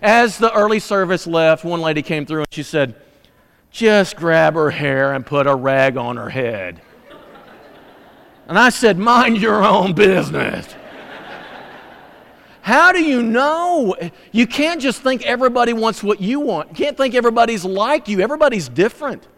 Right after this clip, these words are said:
And it's a big challenge. So I've learned to do this sometimes. I'll text somebody and say, "I'm gonna come see you, but if you'd rather me not, I'll not."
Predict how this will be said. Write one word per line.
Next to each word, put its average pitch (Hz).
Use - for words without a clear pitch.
And 202
it's 202
a 180
big 196
challenge. 220
So -
I've 220
learned 226
to 190
do 190
this 240
sometimes. 147
I'll 233
text 254
somebody 180
and 156
say, 147
"I'm 277
gonna 269
come 196
see 226
you, 120
but 165
if 175
you'd 320
rather 233
me 165
not, 175
I'll 226
not." 147